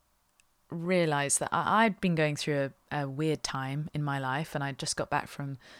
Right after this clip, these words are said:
this trip ab-, abroad, and I was just stood there consuming this music that I absolutely adored. Like, Joey Landreth's latest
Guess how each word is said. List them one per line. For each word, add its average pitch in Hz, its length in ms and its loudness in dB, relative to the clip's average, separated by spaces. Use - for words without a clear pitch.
this - 120 -2
trip - 260 -4
ab-, 139 80 -6
abroad, 147 420 -2
and 135 260 -6
I 165 140 2
was 151 140 2
just - 180 0
stood - 320 4
there - 320 -4
consuming 196 540 6
this 151 160 2
music 147 380 -4
that - 140 -2
I 147 280 -2
absolutely 147 720 -2
adored. 139 320 -4
Like, - 140 -6
Joey 165 240 4
Landreth's 139 460 0
latest 147 600 0